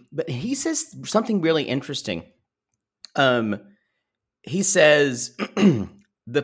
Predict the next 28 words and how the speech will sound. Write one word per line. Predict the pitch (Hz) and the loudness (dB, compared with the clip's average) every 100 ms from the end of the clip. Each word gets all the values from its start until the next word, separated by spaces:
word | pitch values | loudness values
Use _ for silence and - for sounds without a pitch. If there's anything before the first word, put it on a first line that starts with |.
| 143 | 2
physical | 170 196 175 | 2 0 -4
connection | 160 139 117 - 117 98 95 - _ _ _ _ _ | -2 0 0 -2 -4 -4 -6 -10 _ _ _ _ _
is | - | -6
some-, | - 143 - | -4 -4 -6
this | 120 | -10
is | 127 - | -8 -6
something | 120 120 | -4 -4
that | |
never | 110 117 127 | -2 0 0
happened | 151 160 | 0 -2
to | 120 | -2
me, | 101 | -4
is | 98 | -4
being | - 117 113 - | -4 -4 -4 -4
overshadowed | 123 127 127 - 139 127 127 95 92 - _ _ | -2 -2 -4 -4 -2 0 0 0 -4 -8 _ _
by | - 110 | 0 2
the | 110 113 | 4 2
emotional | 104 107 117 - 101 92 | 2 2 0 -2 -4 -4
one." | 85 78 78 - _ _ _ | -4 -6 -8 -16 _ _ _
And | 117 123 | -4 2
that's | 202 247 | 2 2
a | 202 | -2
lot | 127 101 113 131 139 | -4 -2 4 6 6
of | 151 | 4
growth | 120 135 127 113 | 2 2 2 -2
for | 101 | -6
him, | 92 90 85 | -4 -6 -2
y'all. | 85 78 78 76 | -2 0 -2 -4